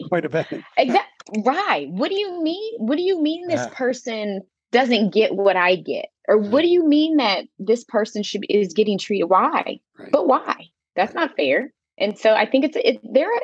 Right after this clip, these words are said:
Speaker 2: they are a very savvy, smart, and powerful generation that is curving a lot of things in this world and, and specifically in sports.
Speaker 1: So let me ask you this, a-, as we transition, I wanna, um, before we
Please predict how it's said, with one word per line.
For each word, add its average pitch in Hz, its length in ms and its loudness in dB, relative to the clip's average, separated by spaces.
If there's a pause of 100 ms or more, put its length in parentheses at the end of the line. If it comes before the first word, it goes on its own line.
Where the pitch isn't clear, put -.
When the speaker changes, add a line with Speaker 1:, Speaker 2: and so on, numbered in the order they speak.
(180)
Speaker 2:
they 285 160 2
are 349 300 -2
a 180 160 -6
very 170 240 4
savvy, 233 880 0
smart, - 680 -2 (220)
and 165 200 -2
powerful 175 640 2
generation 165 680 -2
that 156 120 2
is 151 140 -2
curving 165 680 0 (300)
a 170 120 4
lot 165 320 4
of 175 140 -2
things 165 340 0
in 156 240 -2
this 156 220 -4
world 156 300 4
and, 151 260 0
and 156 180 -2
specifically 165 800 -2
in 143 80 -2
sports. - 600 -2 (360)
Speaker 1:
So 170 380 2
let 170 260 2
me 247 220 4
ask 180 320 0
you 143 80 2
this, 131 320 0 (160)
a-, 160 320 -2
as 131 100 -2
we 147 80 -4
transition, 139 440 -2
I - 20 2
wanna, 180 180 0
um, 151 160 0
before - 320 -4
we 160 220 -4